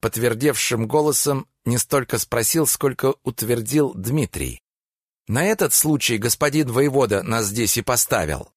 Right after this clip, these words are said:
«А вот это бабушка надвое сказала». Глеб снова оглядел каждого из урядников. «Сколько их будет, мы не знаем. Давайте-ка рассчитывать, скажем, на полусотню.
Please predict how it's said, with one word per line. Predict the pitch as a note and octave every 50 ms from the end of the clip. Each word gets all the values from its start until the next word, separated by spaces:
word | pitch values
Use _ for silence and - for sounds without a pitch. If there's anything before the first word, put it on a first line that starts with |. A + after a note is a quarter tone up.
| _ _ _ _ _ _ _ _ _ _ _ _ -
«А | - A2 B2+
вот | D#3+ G3 F3+ -
это | A3 G#3 - G#3+
бабушка | F#3+ C#3 D3+ E3 E3+ E3+ F3 - - - E3 F3
надвое | D#3+ B2+ B2 B2 G#2+ F2 F#2+ F#2+ G2+ G2+ G2 F#2+
сказала». | - - - G#2+ G2+ F2+ E2 F#2 F#2 F2+ E2 E2 D#2+ D2+ C#2+ - _ _ _ _ _ _ _ _ _ _ _ _ _ _
Глеб | - G2+ A#2 C#3+ F3+ G3 F#3 -
снова | - - - - D#3 D#3+ D#3 D3 C#3+ C3+
оглядел | C3 A#2 B2+ B2 A#2+ A2 B2 C3+ B2+ A2+
каждого | - - B2+ A#2+ G#2 G2+ A2 A#2 G#2 G#2+ G#2+ G#2+
из | G2+ F#2+ A2
урядников. | A2 G2+ G2 F2 D#2+ C2+ C2+ C#2 C2+ C2+ - - B1 A#1 - - - _ _ _ _ _ _ _ _ _ _
«Сколько | - - - - F3+ F#3+ F#3+ E3+ - F3
их | E3 D#3+ C#3+ C3+
будет, | C3+ D3+ E3+ E3+ D3 D#3 D3+ - - -
мы | A#2 A#2 C#3+ D3+
не | C#3+ C#3
знаем. | B2+ G#2 G#2+ A#2+ B2 G2+ E2 D2 C#2 C2 A#1 - - _ _ _ _ _ _ _ _ _ _ -
Давайте-ка | G2 A2 D3 G3+ A3+ A3+ F#3+ - G3+ F#3 - F#3 F3 E3+
рассчитывать, | E3 D#3 C3+ - - - - F#3+ F3+ - F3 E3 E3 E3 C#3+ - - - - _ _ _ _ _
скажем, | - - - - - E3+ F3 D#3 C#3 E3 F3 E3 D#3 D3+ _ _ _ _ -
на | - B2 D3
полусотню. | - - D#3+ D#3 D#3 D#3 C#3+ - - - A2+ F#2+ E2 - _ - D2 C#2+ C2+ A#1